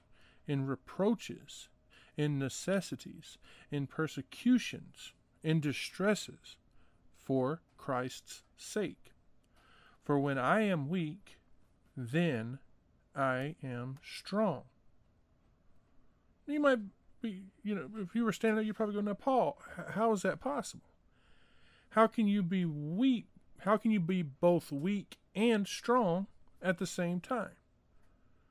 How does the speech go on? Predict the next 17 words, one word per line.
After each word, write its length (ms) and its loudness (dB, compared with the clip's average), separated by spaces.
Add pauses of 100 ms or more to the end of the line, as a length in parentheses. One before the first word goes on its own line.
(680)
When 140 6
you're 140 8
reading 340 4
this, 280 0
you 60 4
need 220 4
to 100 -2
keep 280 -4
in 120 -2
mind, 440 0
right, 340 -2 (360)
that 280 0
Paul 460 6
is 180 -2
commenting 880 -2 (160)
on 300 -4 (100)
both 680 2